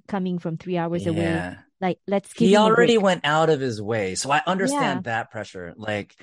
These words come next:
Speaker 2: if you're just gonna start without me, why did you make me go out of my, he had to pick up a van, goes
Speaker 1: Yeah.
Speaker 2: out of his way to go get the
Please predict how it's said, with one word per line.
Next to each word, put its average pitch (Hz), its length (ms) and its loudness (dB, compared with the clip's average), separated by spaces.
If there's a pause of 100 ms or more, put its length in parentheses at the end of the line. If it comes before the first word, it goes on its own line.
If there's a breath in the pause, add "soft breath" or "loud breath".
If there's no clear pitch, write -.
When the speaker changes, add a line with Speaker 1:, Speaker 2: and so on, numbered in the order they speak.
(180 loud breath)
Speaker 2:
if 131 200 -4
you're 165 80 2
just 170 140 -4
gonna 160 120 2
start 135 240 -2
without 120 240 0
me, 120 100 -2
why 113 180 -6
did 135 140 -8
you 135 60 -6
make 123 240 -4
me 113 120 -10
go 107 140 -6
out 101 200 -6
of 95 80 -10
my, 90 340 -12
he 107 120 -10
had 101 140 -6
to 95 60 -10
pick 95 220 -10
up 85 120 -14
a 82 60 -10
van, 107 720 -6
goes 98 400 -6
Speaker 1:
Yeah. 104 120 -4
Speaker 2:
out 101 60 -4
of 95 80 -8
his 92 160 -12
way 101 140 -4
to 95 80 -8
go 92 180 -6
get 87 180 -10
the - 100 -20